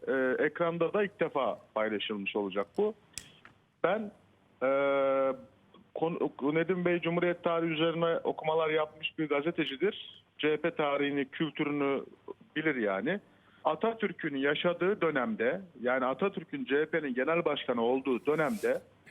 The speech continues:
İsmet Paşa'nın ikinci o-, adam oldu, olarak anıldığı dönemdir o. Ben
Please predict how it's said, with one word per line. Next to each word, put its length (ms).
İsmet 540
Paşa'nın 580
ikinci 420
o-, 340
adam 300
oldu, 360
olarak 420
anıldığı 520
dönemdir 840
o. 240
Ben 220